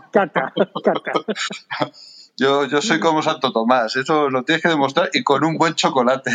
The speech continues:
Speaker 2: <laughs> además. A mí no me importa que no tenga nata.
Speaker 1: <laughs> Hecho, hecho.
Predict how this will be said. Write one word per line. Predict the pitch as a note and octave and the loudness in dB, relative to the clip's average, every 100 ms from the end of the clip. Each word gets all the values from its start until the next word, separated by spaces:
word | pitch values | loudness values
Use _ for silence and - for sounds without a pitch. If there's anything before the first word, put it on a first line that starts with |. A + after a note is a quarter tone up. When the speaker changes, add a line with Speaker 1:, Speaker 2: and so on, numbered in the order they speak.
| A#2+ | -2
Speaker 2:
<laughs> | - | -2
además. | B2+ - D#3+ - | -2 0 -2 2
A | - | 0
mí | D3 | 0
no | F3+ | -2
me | E3 | 0
importa | D#3 - | 0 2
que | C3+ | 2
no | B2 | 0
tenga | B2+ B2 A#2 | 0 0 0
nata. | A#2 - D3 - _ _ _ _ _ _ | 0 -2 -2 -4 _ _ _ _ _ _
Speaker 1:
<laughs> | A3 - - C#4 B3+ - B3+ - A3 - - G3+ - - | -6 -2 0 0 0 -2 -4 -4 -6 -8 -16 -8 -4 -2
Hecho, | C#3 - G#2+ - _ - F3+ - | -4 -4 -8 -10 _ -14 -14 -8
hecho. | C3 A2+ | -6 -6